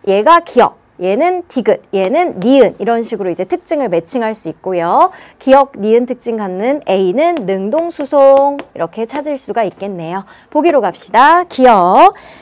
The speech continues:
기억은 고농도에서 저농도로 물질이 이동한다이다.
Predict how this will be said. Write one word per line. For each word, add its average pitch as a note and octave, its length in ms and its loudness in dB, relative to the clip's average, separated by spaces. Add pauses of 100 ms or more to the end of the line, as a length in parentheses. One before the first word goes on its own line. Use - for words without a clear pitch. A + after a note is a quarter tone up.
기억은 F4+ 560 6
고농도에서 F#4 720 4
저농도로 D#4+ 600 2
물질이 B3 420 -2
이동한다이다. C4+ 880 0